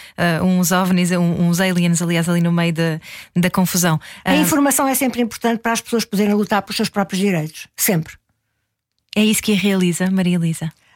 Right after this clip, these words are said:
Speaker 2: Ajuda-me muito, sim. Acho, acho que é, é, essa, essa, eh,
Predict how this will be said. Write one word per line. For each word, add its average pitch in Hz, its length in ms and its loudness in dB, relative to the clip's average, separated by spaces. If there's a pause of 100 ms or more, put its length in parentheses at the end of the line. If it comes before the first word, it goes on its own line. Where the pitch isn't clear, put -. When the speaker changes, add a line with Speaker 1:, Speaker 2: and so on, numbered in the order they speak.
(160)
Speaker 2:
Ajuda-me 214 420 2
muito, 185 380 0
sim. 175 240 0
Acho, 175 240 -2
acho - 240 -2
que - 100 -14
é, 202 260 -4
é, 240 200 -2
essa, 240 380 0
essa, 226 340 0 (320)
eh, 226 220 -2